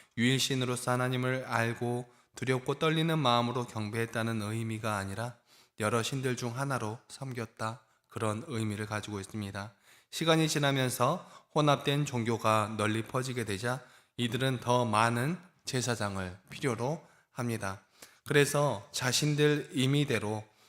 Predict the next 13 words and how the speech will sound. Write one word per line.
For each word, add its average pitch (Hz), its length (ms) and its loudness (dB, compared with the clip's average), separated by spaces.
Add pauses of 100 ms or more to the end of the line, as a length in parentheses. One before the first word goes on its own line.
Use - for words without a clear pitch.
(140)
자기들 127 440 0
중에서 131 800 -2
제사장을 120 540 0
뽑아 123 460 0 (240)
제사를 110 560 0
드리게 113 320 -4
되지요. 98 480 -6 (360)
이것은 127 340 -4
하나님의 151 440 -2
뜻에 151 400 -2
맞지 123 600 -4
않는 113 340 -4
것이었습니다. 104 760 -8